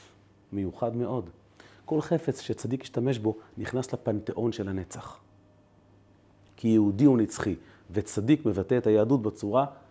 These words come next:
הטובה והנכונה ביותר. אבל כל היהודים כאלה.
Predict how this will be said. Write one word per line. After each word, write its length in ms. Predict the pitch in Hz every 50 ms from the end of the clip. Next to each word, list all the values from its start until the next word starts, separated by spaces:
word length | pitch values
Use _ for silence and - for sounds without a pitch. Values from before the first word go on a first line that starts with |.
| _ _ _ _ _ _ _ _
הטובה 640 | - 101 98 - - 104 90 82 104 110 110 113 113 110 113 -
והנכונה 500 | 82 92 92 90 90 85 - 90 85 85
ביותר. 340 | 73 76 78 71 67 - - - - - _ _ _ _ _ _
אבל 140 | 95 104 110
כל 160 | 104 - 127
היהודים 360 | 151 185 208 190 156 220 247 262
כאלה. 280 | - - - - 87